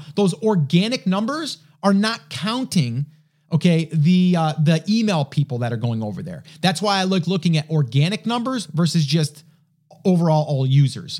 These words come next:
okay? So those organic ones are people that found us through search, okay? Important to know that. All right, number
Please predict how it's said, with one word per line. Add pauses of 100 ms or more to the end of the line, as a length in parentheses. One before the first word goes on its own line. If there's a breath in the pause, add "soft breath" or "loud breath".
okay? (140 loud breath)
So
those
organic
ones
are
people
that
found
us
through
search, (240)
okay? (120)
Important
to
know
that. (540 loud breath)
All
right,
number